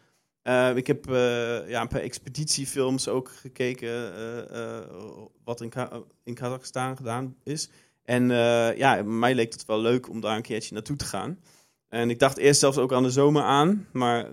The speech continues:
ja, winter, ik heb ook wat reizen, heb ik een beetje wat gelezen. En ik vond het wel heel erg interessant om, eh, zoiets mee te maken.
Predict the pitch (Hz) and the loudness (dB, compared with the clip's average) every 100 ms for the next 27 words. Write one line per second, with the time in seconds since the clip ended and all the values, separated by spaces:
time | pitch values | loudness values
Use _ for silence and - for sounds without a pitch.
0 | - 113 110 117 143 151 147 147 120 107 | -6 0 0 0 0 2 0 0 -2 -2
1 | 127 123 123 135 151 139 123 120 135 123 | -2 0 2 2 2 0 -2 -6 -10 -14
2 | 131 113 117 131 120 120 123 120 170 143 | -14 -10 -10 -8 -10 -8 -4 -4 -4 -6
3 | 139 151 135 127 123 113 _ 127 156 156 | -4 -4 0 0 0 -6 _ 2 4 4
4 | 147 143 - 127 135 - 120 123 120 117 | -2 -6 -4 -4 -6 -8 -6 -4 -4 -6
5 | 117 120 120 123 120 117 101 110 | -4 -4 -2 -4 -4 -6 -8 -8